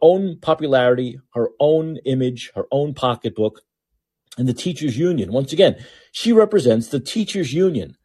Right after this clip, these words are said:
not the students' union. And unfortunately, as we've seen over the last three years, the teachers' union hates students.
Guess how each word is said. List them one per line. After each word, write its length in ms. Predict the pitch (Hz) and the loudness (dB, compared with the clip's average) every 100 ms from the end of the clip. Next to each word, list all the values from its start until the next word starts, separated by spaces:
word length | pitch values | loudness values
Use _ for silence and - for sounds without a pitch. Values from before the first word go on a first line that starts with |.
| _ | _
not 200 | 151 175 | -2 0
the 120 | 185 | -2
students' 580 | 170 - 220 226 117 - | -4 -2 -2 0 -2 -4
union. 340 | 98 85 104 - | -10 -10 -14 -4
And 80 | 131 | -4
unfortunately, 640 | 147 - 226 226 117 90 | -2 4 4 4 -4 -2
as 100 | 95 | -2
we've 160 | 104 101 | -2 -4
seen 420 | - 202 98 85 - _ _ _ _ _ _ - _ _ - | -4 -2 -2 -6 -18 _ _ _ _ _ _ -20 _ _ 2
over 120 | 123 | 4
the 60 | 131 | 6
last 220 | 147 123 | 6 4
three 140 | 127 151 | 2 6
years, 260 | 165 113 | 6 6
the 60 | 120 | 0
teachers' 460 | - 208 - 156 110 | -4 -6 -2 -2 0
union 560 | 131 120 120 113 107 _ _ _ | 2 2 0 -2 -6 _ _ _
hates 320 | _ - 101 - - | _ 2 2 -2 -8
students. 600 | - 117 78 71 - | -2 -2 -2 -12 -16